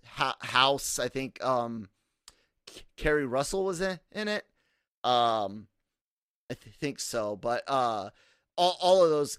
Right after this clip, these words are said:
and, and, um, Netflix documentaries, like, if I see a picture, dude, like, I'll, I'll drop the remote. Like, no joke. It's burned in me. I can't, I can't get <laughs> over it. It's so stu-,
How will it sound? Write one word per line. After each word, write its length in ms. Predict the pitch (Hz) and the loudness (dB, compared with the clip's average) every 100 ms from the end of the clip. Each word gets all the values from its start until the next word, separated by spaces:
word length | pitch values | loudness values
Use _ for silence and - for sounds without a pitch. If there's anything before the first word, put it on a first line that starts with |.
| - | -2
and, 280 | 156 147 135 | -2 -2 -4
and, 580 | 143 131 127 117 107 98 _ - | -4 -2 -2 -4 -10 -14 _ 0
um, 560 | 117 107 92 85 - _ _ _ _ _ _ _ _ _ _ _ _ - | 0 0 -4 -8 -14 _ _ _ _ _ _ _ _ _ _ _ _ -4
Netflix 540 | 175 180 - 208 - - | 0 0 -2 -4 -4 0
documentaries, 760 | 180 170 170 165 175 175 160 | 0 0 -4 -4 -4 -4 -4
like, 280 | 151 131 - _ - | -4 -4 -8 _ -2
if 120 | 156 | 2
I 80 | 151 | 2
see 180 | - 185 | 2 0
a 60 | |
picture, 380 | - 175 - 190 | 0 0 0 -2
dude, 280 | 156 185 180 165 | -4 -6 -6 -2
like, 260 | 147 - _ _ _ - | -2 -4 _ _ _ 0
I'll, 320 | 165 165 165 - | 4 6 4 4
I'll 260 | 165 180 | 4 4
drop 460 | 143 101 151 151 - | 2 -4 -2 -2 -4
the 60 | 120 | -8
remote. 480 | 117 113 135 147 - | -6 0 2 0 -2
Like, 180 | 135 120 | -6 0
no 160 | 165 | 0
joke. 340 | 135 151 143 - | 2 0 -2 -2
It's 300 | 156 - - - _ _ _ _ _ _ _ _ _ - - | -8 -6 -10 -12 _ _ _ _ _ _ _ _ _ -20 -6
burned 420 | - 139 160 147 | -2 0 0 -2
in 120 | 117 107 | -4 -6
me. 160 | 101 - | -8 -6
I 80 | 160 | -2
can't, 260 | - - - - - - | 0 0 -2 -8 -8 -6
I 60 | |
can't 240 | - 175 147 | -2 -2 0
get 120 | 165 | 2
<laughs> 0 | |
over 120 | - - 554 523 508 - | 4 2 -4 -8 -8 -12
it. 60 | |
It's 140 | - - | -14 -6
so 180 | 151 | -4
stu-, 340 | 143 - 160 | -4 -8 -8